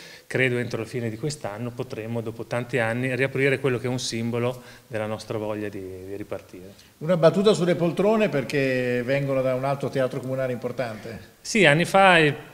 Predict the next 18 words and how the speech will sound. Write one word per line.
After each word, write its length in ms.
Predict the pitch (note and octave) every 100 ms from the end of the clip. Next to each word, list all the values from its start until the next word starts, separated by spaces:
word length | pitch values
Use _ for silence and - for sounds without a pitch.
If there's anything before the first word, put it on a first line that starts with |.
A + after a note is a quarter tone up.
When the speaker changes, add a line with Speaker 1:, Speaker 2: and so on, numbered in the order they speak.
| -
Speaker 1:
Teatro 320 | D3 D3 D3+
Comunale 240 | D3 D3+ D3
di 60 |
Bologna 440 | C#3+ E3 D#3+ C#3 C3+
ha 420 | B2+ B2+ A#2 - C3
dismesso 580 | C3+ C#3+ E3 - C#3+
le 120 | B2+ B2
sue 160 | D3
poltrone, 480 | G3+ F#3+ F3+ F#3+ F#3+
ha 40 |
fatto 400 | C#3+ D3 - C#3+
una 220 | C3 C#3+ C#3+
call 400 | E3 D3+ E3+ F#3+
a 540 | E3+ B2 A2+ A2 A2
enti 500 | B2 B2 A#2+ A#2 A2+
pubblici 480 | A2+ A#2+ A#2+ A2+ B2
e 60 |
privati 520 | A#2 A#2 C3 B2+ B2